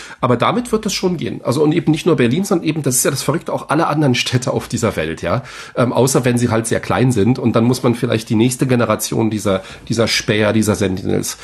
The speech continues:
erleben. Und diese, diese Daten fließen dann eben ein in sehr große Computermodelle. Darüber hatten wir letztes Mal auch, glaube ich, ganz kurz geredet,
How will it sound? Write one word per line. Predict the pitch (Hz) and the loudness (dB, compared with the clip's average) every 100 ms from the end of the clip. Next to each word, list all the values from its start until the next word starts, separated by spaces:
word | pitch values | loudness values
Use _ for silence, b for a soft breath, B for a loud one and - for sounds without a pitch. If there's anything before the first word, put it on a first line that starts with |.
| B B | B B
erleben. | 113 110 110 110 B B | 0 2 0 -4 B B
Und | - 123 - | -2 -2 -2
diese, | 156 147 - | -2 -2 0
diese | 143 127 | 0 0
Daten | 120 110 151 190 | 2 0 0 -2
fließen | - 160 180 175 | -2 -4 0 2
dann | 147 156 | 2 2
eben | 131 127 | 0 0
ein | 120 - | 2 2
in | 120 | 2
sehr | 151 | 0
große | 131 131 127 | 0 0 0
Computermodelle. | - 113 107 123 175 175 170 190 | 0 0 0 0 2 0 0 -2
Darüber | 196 131 131 | 0 0 2
hatten | 123 - | 0 0
wir | 139 | -2
letztes | - 139 - | -2 -4 -4
Mal | 135 | -2
auch, | 135 | -2
glaube | 160 156 | -2 -2
ich, | 147 | 0
ganz | 156 143 | 0 0
kurz | 170 - | -2 -2
geredet, | 156 160 160 | 0 0 0